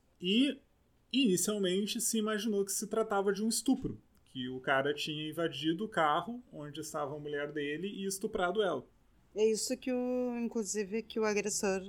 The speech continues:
Speaker 2: eh, diz, né?
Speaker 1: Ele disse no primeiro momento?
Speaker 2: É.
Speaker 1: Só que, ao longo do, da investigação,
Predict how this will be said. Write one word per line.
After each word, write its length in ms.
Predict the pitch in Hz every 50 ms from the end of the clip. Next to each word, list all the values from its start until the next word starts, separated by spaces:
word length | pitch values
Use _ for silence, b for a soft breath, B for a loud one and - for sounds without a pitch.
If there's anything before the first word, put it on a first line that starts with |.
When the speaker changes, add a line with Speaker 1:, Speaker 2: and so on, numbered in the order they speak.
| 196 - - -
Speaker 2:
eh, 580 | 202 202 196 190 190 190 190 185 185 185 185 180 - - - -
diz, 400 | - 170 190 214 226 214 - -
né? 180 | 170 156 151 147 - - - - - _ -
Speaker 1:
Ele 400 | - 143 139 139 135 139 135 135 135 - -
disse 300 | - 143 143 139 - 156
no 80 | 139 131
primeiro 240 | 123 143 135 131 131
momento? 420 | 131 127 123 123 160 226 240 - - _ _ -
Speaker 2:
É. 200 | 208 202 196 180 170 175 - _ _ _ _ _ _ _ _ _
Speaker 1:
Só 360 | - - - - 190 180 196
que, 420 | 190 - - 226 226 262 285 285 - _ _ _ _ -
ao 180 | - 233 277 277
longo 580 | 269 226 196 180 180 180 175 170 151 147 151
do, 720 | 139 127 135 135 131 127 127 127 123 120 120 120 117 117 120 135
da 140 | 147 143
investigação, 960 | 139 135 131 151 139 - - 160 156 165 160 - - 175 185 214 269 302 294 262